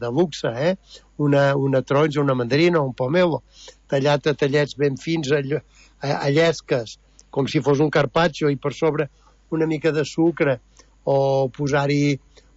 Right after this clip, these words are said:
una mica de marmelada de taronja. És dir, moltes coses, i, i, eh, o amb iogurt, també és molt bo la fruita, perquè pots agafar iogurts naturals, i en comptes d'aquests que porten fruita, posar-te-li tu el tallets de fruita dintre.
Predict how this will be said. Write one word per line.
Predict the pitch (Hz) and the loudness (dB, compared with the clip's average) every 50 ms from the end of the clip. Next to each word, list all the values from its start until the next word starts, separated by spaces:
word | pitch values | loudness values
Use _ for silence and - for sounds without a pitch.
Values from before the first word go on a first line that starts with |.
| _ | _
una | 147 147 143 139 | 0 2 2 2
mica | 143 147 143 - - 151 | 2 0 0 2 2 2
de | 139 143 135 | 2 2 2
marmelada | 139 143 135 135 143 139 143 139 139 139 139 135 131 | 2 2 2 2 2 2 2 2 2 2 0 2 0
de | 135 131 - | 0 0 0
taronja. | 139 156 170 185 190 185 147 147 123 117 - _ _ - - - _ _ | 2 2 4 4 2 2 0 -2 -4 -4 -8 _ _ -20 -20 -20 _ _
És | - 131 123 | -10 -4 -2
dir, | 160 151 | -2 0
moltes | 151 160 165 151 180 156 - | 2 0 2 0 -2 -2 0
coses, | - 175 180 196 196 190 185 | 2 2 4 4 2 2 0
i, | 165 156 143 - _ _ _ - - _ _ _ | -2 -4 -6 -12 _ _ _ -20 -20 _ _ _
i, | - 156 | -8 -8
eh, | - - 202 196 165 147 147 147 | -6 -6 -4 -2 0 2 2 2
o | 143 143 147 | 2 2 2
amb | 147 147 135 | 2 0 0
iogurt, | 143 143 123 113 143 180 208 196 156 127 - - | 0 0 2 2 2 4 4 2 2 -2 -6 -10
també | 147 131 147 143 | -8 -6 -6 -6
és | 135 131 | -6 -4
molt | 143 135 131 131 | -4 -4 -2 0
bo | 160 185 196 190 | 0 0 2 0
la | 170 - | -2 -2
fruita, | - 147 151 143 - - 135 117 - _ _ _ _ - - _ _ - | -4 -8 -8 -8 -8 -8 -10 -10 -12 _ _ _ _ -20 -20 _ _ -8
perquè | 131 120 131 139 123 - | -6 -2 -2 -2 -2 0
pots | 151 151 127 - | -2 -4 -2 -2
agafar | 160 151 - - 151 151 | -4 -2 0 0 0 2
iogurts | 156 156 147 135 147 156 135 147 | 2 2 0 0 -2 -2 0 0
naturals, | 160 151 - 156 156 165 170 170 190 214 240 262 - - _ _ _ _ _ _ _ - | 0 0 0 2 2 2 4 4 2 2 0 -2 -6 -14 _ _ _ _ _ _ _ -6
i | 151 139 | -6 -6
en | 127 - | -2 -2
comptes | 160 151 143 160 151 139 | -4 -4 -4 -4 -4 -4
d'aquests | 156 135 160 147 - - | -2 -2 -2 -6 -4 -4
que | - 147 | -4 -2
porten | - 156 147 - 165 151 | -2 -2 -2 -2 -6 -6
fruita, | 143 - 160 160 160 143 - 165 | -4 -2 -2 0 2 0 0 0
posar-te-li | 165 190 160 156 143 139 - 147 131 131 139 135 - | 0 0 0 0 0 0 -4 -4 -4 -4 -6 -8 -4
tu | - 240 254 240 175 - _ _ _ - - - _ _ - | 0 2 2 2 2 0 _ _ _ -20 -20 -20 _ _ -2
el | 151 131 | 0 2
tallets | - 160 143 151 147 127 117 | 2 2 2 2 0 0 0
de | 156 139 | -2 -2
fruita | - 151 151 135 - 147 135 | 0 -2 -2 0 0 0 0
dintre. | 127 139 131 127 - 113 110 110 | 0 -2 -4 -4 -4 -4 -4 -6